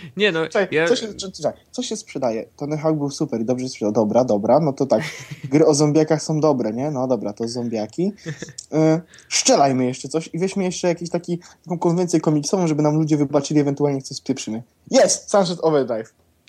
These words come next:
Speaker 1: Bang,
Speaker 2: Kupi-,
Speaker 1: mamy
Speaker 2: kupili.
Speaker 1: to, mamy
Speaker 2: Kupili
Speaker 1: to.
Speaker 2: mnie.
Speaker 1: No, y, moda na takie gierki, y, w-, na takie wo-, łączenie różnych rzeczy w jedną całość powoli, powoli chyba, chyba się pojawia, no bo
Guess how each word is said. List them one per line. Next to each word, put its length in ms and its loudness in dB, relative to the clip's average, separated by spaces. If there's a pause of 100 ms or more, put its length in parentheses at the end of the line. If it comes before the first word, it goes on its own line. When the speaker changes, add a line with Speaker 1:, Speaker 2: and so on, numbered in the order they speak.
Speaker 1:
Bang, 320 2
Speaker 2:
Kupi-, 140 -2 (160)
Speaker 1:
mamy 100 2 (140)
Speaker 2:
kupili. 40 -2
Speaker 1:
to, 180 -4 (320)
mamy 220 -6
Speaker 2:
Kupili 120 -6
Speaker 1:
to. 100 -6
Speaker 2:
mnie. 140 -8 (760)
Speaker 1:
No, 120 4
y, 520 -8
moda 420 2
na 120 0
takie 220 -2
gierki, 640 0
y, 40 -20 (640)
w-, 360 -12 (100)
na 80 -4
takie 220 -2
wo-, 100 2
łączenie 640 2 (180)
różnych 400 -2
rzeczy 420 0
w 120 -10
jedną 280 0
całość 560 0 (500)
powoli, 420 0
powoli 400 -4
chyba, 380 -2 (140)
chyba 160 -6
się 140 -4
pojawia, 440 2
no 100 -2
bo 160 -2